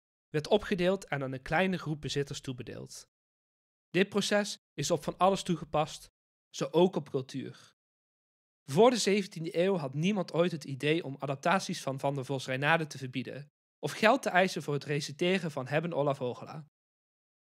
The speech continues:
Het was de normaalste zaak dat liedjes, gedichten en verhalen verteld en herverteld werden. Met de opkomst van de drukpers en het kapitalisme werd het echter noodzakelijk geacht dat ook in de cultuur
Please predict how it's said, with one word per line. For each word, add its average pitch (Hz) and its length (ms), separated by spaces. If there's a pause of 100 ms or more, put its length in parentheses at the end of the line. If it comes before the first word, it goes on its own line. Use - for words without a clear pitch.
(280)
Het 156 160
was 202 140
de 240 100
normaalste 208 520
zaak 190 300
dat 139 100
liedjes, 175 480 (200)
gedichten 160 560 (220)
en 147 120
verhalen 175 500
verteld 160 440
en 131 80
herverteld 123 580
werden. 113 360 (680)
Met 147 180
de 185 60
opkomst 180 320
van 160 100
de 147 100
drukpers 175 560
en 151 120
het 165 100
kapitalisme 180 720 (280)
werd 190 200
het 208 100
echter 202 240
noodzakelijk 185 580
geacht - 280
dat - 180
ook 214 220
in 196 100
de 165 80
cultuur 175 560